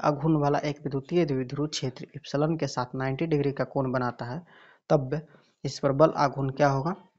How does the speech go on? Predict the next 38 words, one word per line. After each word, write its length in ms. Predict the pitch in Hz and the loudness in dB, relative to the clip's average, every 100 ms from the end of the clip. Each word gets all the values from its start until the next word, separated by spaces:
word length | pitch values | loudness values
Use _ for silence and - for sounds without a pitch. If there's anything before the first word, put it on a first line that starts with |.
| - | -2
पीई 260 | 156 151 | 2 2
होगा। 300 | 127 123 120 - - _ _ _ _ _ _ _ _ _ _ _ _ - _ _ - | 2 -2 -6 -8 -20 _ _ _ _ _ _ _ _ _ _ _ _ -20 _ _ 0
इस 360 | 147 175 - - - _ _ _ _ - - | 4 4 2 -8 -20 _ _ _ _ -20 2
पार्ट 220 | 139 135 | 2 4
वन 180 | 143 151 | 4 4
का 100 | 151 | 2
क्वेश्चन 380 | 143 143 135 147 | 0 -2 0 0
नंबर 200 | 147 143 | 2 2
ये 60 | 135 | 4
लास्ट 340 | 131 156 - | 4 4 2
है, 120 | 160 208 - _ _ - - _ _ _ | -8 -8 -14 _ _ -20 -20 _ _ _
और 320 | - 139 135 135 | -2 2 2 0
इसमें 260 | - 143 | -2 -2
अभी 120 | 135 139 | 2 4
और 120 | 147 | 4
क्वेश्चन 340 | - 139 147 | 0 -4 -2
रह 180 | 139 147 | 2 4
गया 200 | 151 147 | 4 4
है, 120 | 151 202 | 2 -2
तो 200 | - 131 | -6 -4
नेक्स्ट 260 | 139 139 - | -4 -4 -2
पार्ट 200 | 143 147 | 0 0
में 100 | 143 | -4
उसको 280 | 135 147 | -4 -4
अपलोड 300 | 135 143 151 | 0 2 2
करेंगे। 300 | 151 147 160 214 _ _ - - _ - | 4 2 2 -2 _ _ -20 -20 _ -4
और 100 | 131 | -2
पिछले 340 | - - 156 | -2 -2 -2
क्लास 280 | 151 147 147 156 | 2 4 2 0
में 60 | |
हम 140 | 143 147 | 0 2
लोग 200 | 156 131 | 2 2
दो 160 | 143 143 | 2 2
हिंदी 340 | 139 143 147 | -2 -2 -4
का 460 | 147 147 147 135 - _ _ _ _ _ _ _ _ _ _ _ - | 0 2 2 2 -8 _ _ _ _ _ _ _ _ _ _ _ -8
सेशन 360 | 147 135 156 | -6 2 4
देखे 260 | 147 147 165 | 4 2 -2
थे, 180 | 190 | -2